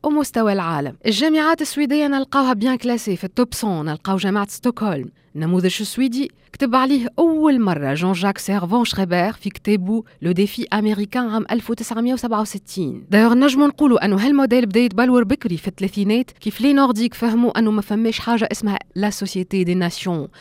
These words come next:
تجمع الأوروبيين الكل، واختاروا باش يشبهوا لأرواحهم. يعني عنده ظروفه،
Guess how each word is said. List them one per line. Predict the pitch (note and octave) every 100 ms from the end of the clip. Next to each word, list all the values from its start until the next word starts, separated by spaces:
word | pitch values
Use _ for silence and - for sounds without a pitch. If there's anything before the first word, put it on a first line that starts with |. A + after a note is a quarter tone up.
| -
تجمع | F3+ G3 G3
الأوروبيين | G3+ G#3+ A#3+ B3 B3 B3+
الكل، | A#3 - B3 C4 - -
واختاروا | E3+ - G#3 A3+
باش | F3+ - F#3
يشبهوا | - - C#4 B3 C4 - F3+
لأرواحهم. | F3+ D#3+ C#3 - - - - _ _
يعني | C#4+ D#4+ E4+ -
عنده | C#4+ F#4 D#4 E4
ظروفه، | C4 A#3+ A3+ - C#4+